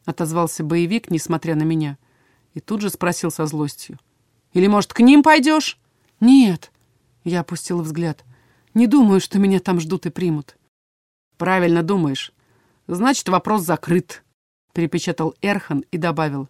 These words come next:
«Во время турнира у нас нет друзей». «Их у вас и вне турнира нет», буркнула я, отворачиваясь и теперь меньше всего желая выходить на полигон. «Юджин, Лайбрус и Рой», протянул Иррой.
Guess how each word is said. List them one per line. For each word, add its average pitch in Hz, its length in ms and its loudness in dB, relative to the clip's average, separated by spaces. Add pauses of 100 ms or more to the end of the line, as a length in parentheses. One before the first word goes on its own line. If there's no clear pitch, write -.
(680)
«Во 165 140 -2
время 170 260 0
турнира 185 640 -2
у 165 140 -2
нас 160 360 -2
нет 180 300 -2
друзей». 151 480 -6 (720)
«Их 233 220 -2
у 247 60 2
вас 226 260 -2
и 226 120 0
вне 208 260 0
турнира 170 460 -2
нет», 156 440 -4 (220)
буркнула 165 480 -4
я, 185 220 -4
отворачиваясь 160 760 -6
и 151 60 -10
теперь 175 300 -6
меньше 202 320 -2
всего 165 320 -4
желая 156 320 -4
выходить 156 420 -8
на 165 100 -6
полигон. 156 480 -6 (360)
«Юджин, 269 920 4 (320)
Лайбрус 240 800 6
и 233 140 4
Рой», 220 400 4 (320)
протянул 170 480 -2
Иррой. 151 440 -4